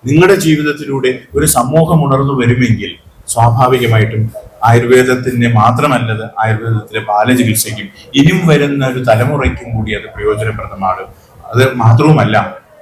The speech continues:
സദ്വൃത്തം എന്ന് പറയുന്ന, അതായത് ഒരു മനുഷ്യൻ എങ്ങനെ വൃത്തിയായി ജീവിക്കണം എന്ന് പറയുന്ന ശാസ്ത്രമാണ് ആയുർവേദം. ആർദ്രസന്താനത, ത്യാഗ, കായ വാക് ചേതസ, ശരീരം കൊണ്ടും മനസ്സുകൊണ്ടും വാക്കുകൊണ്ടും നിയന്ത്രണങ്ങൾ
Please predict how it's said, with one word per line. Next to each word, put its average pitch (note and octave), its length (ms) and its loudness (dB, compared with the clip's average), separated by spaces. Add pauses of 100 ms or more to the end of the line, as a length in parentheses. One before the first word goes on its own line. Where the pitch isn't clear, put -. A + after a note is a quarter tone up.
സദ്വൃത്തം F3 760 0
എന്ന് C#3 140 -4
പറയുന്ന, A#2+ 460 -2
അതായത് C3+ 500 0
ഒരു C3+ 160 4
മനുഷ്യൻ D#3+ 500 0
എങ്ങനെ E3+ 320 2
വൃത്തിയായി F#3 580 2
ജീവിക്കണം C3 600 -2 (300)
എന്ന് E3 180 4
പറയുന്ന C3+ 500 0
ശാസ്ത്രമാണ് B2 760 -2 (300)
ആയുർവേദം. G#2 500 -2 (280)
ആർദ്രസന്താനത, B2 1080 2 (680)
ത്യാഗ, A#2+ 440 2 (640)
കായ C#3+ 320 4
വാക് A#2+ 380 0
ചേതസ, A2 460 0 (240)
ശരീരം C#3 360 4
കൊണ്ടും C#3 300 0
മനസ്സുകൊണ്ടും C3+ 640 0
വാക്കുകൊണ്ടും C#3 640 0
നിയന്ത്രണങ്ങൾ D#3+ 520 2